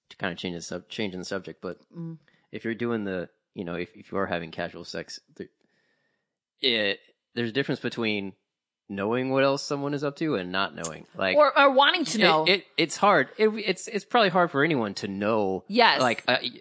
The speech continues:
Speaker 1: if you're, you have a partner, you, it's, it's, you don't wanna know that that partner is also with this other person the next night.
Speaker 2: Right. I
Speaker 1: And
Speaker 2: agree. So it's a, it, it's a choice if
Speaker 1: it
Speaker 2: you wanna know or not.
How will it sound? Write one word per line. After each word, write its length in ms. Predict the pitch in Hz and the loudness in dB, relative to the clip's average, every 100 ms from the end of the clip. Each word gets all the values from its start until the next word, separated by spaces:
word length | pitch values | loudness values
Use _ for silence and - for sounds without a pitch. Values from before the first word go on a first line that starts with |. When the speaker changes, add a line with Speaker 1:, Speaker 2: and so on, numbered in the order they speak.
| _ - | _ -6
Speaker 1:
if 140 | 110 | -2
you're, 180 | 117 113 | -2 -2
you 220 | 110 120 | -2 0
have 160 | 120 107 | 0 0
a 40 | |
partner, 400 | - 113 107 101 | 0 0 0 -4
you, 200 | 98 95 - | -6 -12 -12
it's, 200 | - - | -8 -4
it's, 220 | 113 - | -6 -6
you 80 | 123 | 0
don't 120 | 160 | 2
wanna 160 | 151 120 | 2 0
know 340 | 95 95 107 95 | -2 -2 -2 -2
that 120 | - | -4
that 200 | 92 - | -6 -4
partner 240 | 92 90 | -4 -4
is 60 | 92 | -8
also 340 | 90 98 95 | -8 -6 -8
with 180 | 87 90 | -8 -10
this 180 | 92 - | -12 -6
other 240 | 104 107 95 | -4 -4 -4
person 480 | 87 82 87 85 - | -8 -8 -10 -12 -16
the 80 | - | -10
next 280 | 90 101 - | -8 -8 -10
night. 280 | - 64 - _ _ _ | -14 -16 -20 _ _ _
Speaker 2:
Right. 320 | 190 185 156 - | 0 0 0 2
I 120 | 233 | 2
Speaker 1:
And 120 | 277 262 | 4 4
Speaker 2:
agree. 400 | 277 233 202 208 | 6 4 2 2
So 200 | 285 269 | 4 6
it's 140 | 269 | 4
a, 160 | 302 247 | 0 -2
it, 80 | 247 | 0
it's 180 | 247 247 | 0 0
a 60 | 240 | -2
choice 400 | - 370 190 - | 0 2 2 2
if 120 | 160 | 2
Speaker 1:
it 60 | 160 | 4
Speaker 2:
you 100 | 208 | 2
wanna 240 | 220 240 | 2 2
know 180 | 233 208 | 2 2
or 100 | 185 | 2
not. 420 | 196 208 156 208 | 4 4 2 0